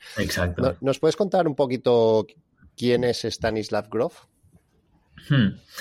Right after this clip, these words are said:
Speaker 1: Stanislav Grof es un psiquiatra checo, aunque ahora ya tiene nacionalidad,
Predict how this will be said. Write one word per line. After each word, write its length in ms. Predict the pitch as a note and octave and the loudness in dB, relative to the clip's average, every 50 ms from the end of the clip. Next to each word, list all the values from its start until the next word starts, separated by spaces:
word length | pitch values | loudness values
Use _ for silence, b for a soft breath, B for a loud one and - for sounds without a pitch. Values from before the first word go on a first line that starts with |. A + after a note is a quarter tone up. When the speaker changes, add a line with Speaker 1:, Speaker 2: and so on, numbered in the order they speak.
| B B B B B B B B B | B B B B B B B B B
Speaker 1:
Stanislav 500 | - - C3+ E3 F3 E3+ F3 D#3+ D#3 - | 0 2 4 4 4 4 4 2 2 4
Grof 240 | D#3+ E3 F3+ F3 F3+ | 4 4 4 4 2
es 120 | - A#2 | 2 2
un 200 | C3 C#3+ C#3 C3 | 2 2 2 2
psiquiatra 460 | B2+ - A2+ - - C#3 B2+ B2 A#2 G#2 | 2 0 0 2 2 2 2 2 0 0
checo, 520 | - - D3 D3 - B2 D3+ F#3+ F3+ - | 2 2 2 2 4 0 0 0 -4 -6
aunque 280 | - - A#2 A2 - G#2+ | -6 -4 -4 -2 2 2
ahora 220 | G#2 G#2+ A2 A2+ | 4 6 6 4
ya 260 | A2+ G#2+ G#2+ G#2 G#2 G2 | 4 4 2 2 2 2
tiene 360 | G2 G#2+ G2+ G2+ G2+ G2 G2 | 2 2 2 2 2 2 2
nacionalidad, 600 | F#2+ F#2+ - - G2 F#2 F#2 F#2 F#2 F#2+ F#2+ - | 2 0 0 0 0 0 2 2 2 0 0 -2